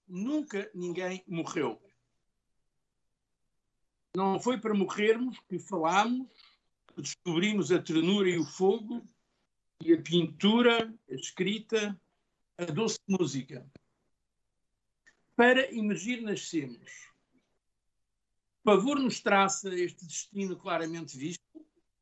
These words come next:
Podem os mundos acabar, que a vida, voando nos espaços, outros mundos há de encontrar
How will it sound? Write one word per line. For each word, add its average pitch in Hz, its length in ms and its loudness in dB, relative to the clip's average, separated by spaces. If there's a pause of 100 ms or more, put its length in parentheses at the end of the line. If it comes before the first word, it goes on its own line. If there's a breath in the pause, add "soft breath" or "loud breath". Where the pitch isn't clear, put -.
(880)
Podem 247 380 2
os 180 80 -6
mundos 190 340 -10
acabar, 180 680 -6
que 190 140 0
a 151 40 2
vida, 175 560 -6 (1900)
voando 247 420 2
nos 214 240 -4
espaços, 240 560 0 (680)
outros 233 440 0
mundos 247 400 0
há 240 80 2
de 233 120 -2
encontrar 185 760 0